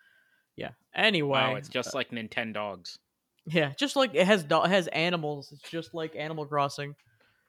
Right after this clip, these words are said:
Speaker 2: Oh my god, so true.
Speaker 1: Um,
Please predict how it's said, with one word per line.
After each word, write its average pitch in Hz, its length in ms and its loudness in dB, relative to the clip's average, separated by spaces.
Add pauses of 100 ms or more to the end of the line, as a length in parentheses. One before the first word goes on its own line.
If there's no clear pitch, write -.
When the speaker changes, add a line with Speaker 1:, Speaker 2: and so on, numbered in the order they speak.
(200)
Speaker 2:
Oh 110 140 -4
my 92 160 -6
god, 98 440 -6
so 110 200 -8
true. 98 340 -10 (1120)
Speaker 1:
Um, 143 480 0